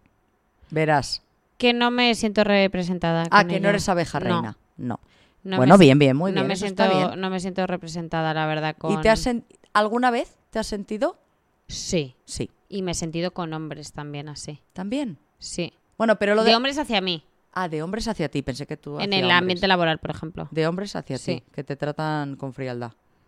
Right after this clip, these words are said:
Speaker 2: Eh, sí, de hecho, <laughs>
Speaker 1: Porque,
Speaker 2: tengo,
Speaker 1: ah, puede ser, porque
Speaker 2: tengo
Speaker 1: no,
Speaker 2: un
Speaker 1: porque,
Speaker 2: hater
Speaker 1: porque
Speaker 2: en mi
Speaker 1: igual,
Speaker 2: vida de
Speaker 1: porque
Speaker 2: eso.
Speaker 1: igual notan que hay
Speaker 2: Sí, sí, sí,
Speaker 1: que les
Speaker 2: este,
Speaker 1: puedes hacer sombra,
Speaker 2: no,
Speaker 1: y eso
Speaker 2: este
Speaker 1: es
Speaker 2: era,
Speaker 1: peor, ¿eh?
Speaker 2: este, este era
Speaker 1: Porque
Speaker 2: heavy,
Speaker 1: claro,
Speaker 2: ¿eh?
Speaker 1: que te haga sombra una
Speaker 2: Esta,
Speaker 1: mujer.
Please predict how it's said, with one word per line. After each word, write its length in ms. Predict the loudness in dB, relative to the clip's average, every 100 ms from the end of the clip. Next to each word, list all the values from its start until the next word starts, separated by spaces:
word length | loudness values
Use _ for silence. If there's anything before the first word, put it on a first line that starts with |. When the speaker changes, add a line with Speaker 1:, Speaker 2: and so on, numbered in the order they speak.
| _ _ _ _
Speaker 2:
Eh, 220 | -2 0 0
sí, 260 | -2 -6 -2
de 140 | -2
hecho, 200 | 0 0
<laughs> 200 | 0 4
Speaker 1:
Porque, 260 | 4 4 2
Speaker 2:
tengo, 100 | 2
Speaker 1:
ah, 160 | 0
puede 220 | 0 -4 0
ser, 200 | -2 -2
porque 180 | -2 0
Speaker 2:
tengo 140 | 0
Speaker 1:
no, 60 | 0
Speaker 2:
un 60 |
Speaker 1:
porque, 200 | 0 0
Speaker 2:
hater 200 | 2 2
Speaker 1:
porque 140 | 2 2
Speaker 2:
en 40 |
mi 60 | 4
Speaker 1:
igual, 160 | 4 2
Speaker 2:
vida 300 | 0 -2 0
de 100 | -2
Speaker 1:
porque 200 | 0 2
Speaker 2:
eso. 60 |
Speaker 1:
igual 200 | 4 2
notan 460 | 2 0 0 0 -2
que 160 | 0
hay 540 | 0 2 0 -2 -4 -10 _ -14
Speaker 2:
Sí, 280 | -4 -2 -2
sí, 160 | -4
sí, 80 | 0
Speaker 1:
que 60 | 2
les 120 | 4
Speaker 2:
este, 80 | 2
Speaker 1:
puedes 140 | 2
hacer 200 | 2 0
sombra, 320 | 0 4 6
Speaker 2:
no, 140 | 8 8
Speaker 1:
y 20 |
eso 140 | 6
Speaker 2:
este 140 | 6 6
Speaker 1:
es 40 |
Speaker 2:
era, 80 | 8
Speaker 1:
peor, 140 | 8 6
¿eh? 80 |
Speaker 2:
este, 240 | 2 0 -2
este 140 | 0
era 100 | 0
Speaker 1:
Porque 140 | 2 4
Speaker 2:
heavy, 100 | 4
Speaker 1:
claro, 160 | 4
Speaker 2:
¿eh? 60 | 2
Speaker 1:
que 80 | 0
te 100 | -4
haga 160 | -4
sombra 320 | -6 -6 -4 -2
una 60 |
Speaker 2:
Esta, 200 | 0 0 0
Speaker 1:
mujer. 340 | -2 -4